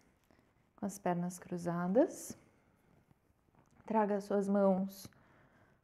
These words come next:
uma sobre a outra, feche os olhos.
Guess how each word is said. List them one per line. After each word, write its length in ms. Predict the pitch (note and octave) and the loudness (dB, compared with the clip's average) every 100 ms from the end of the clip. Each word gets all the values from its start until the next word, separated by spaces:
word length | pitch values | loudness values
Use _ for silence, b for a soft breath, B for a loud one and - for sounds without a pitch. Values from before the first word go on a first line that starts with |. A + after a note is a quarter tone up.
| _ | _
uma 240 | C#4+ D4 | 2 2
sobre 320 | C4+ A#3 G3 F#3 | 2 -2 2 4
a 80 | |
outra, 380 | F3+ F3+ F#3+ G#3+ | 4 2 0 -6
feche 340 | G3 G3 G3 G3+ | -6 -8 -6 -6
os 140 | F#3 | -2
olhos. 680 | E3+ F3 F3+ A#3+ C4+ - | -2 -2 -2 -6 -8 -20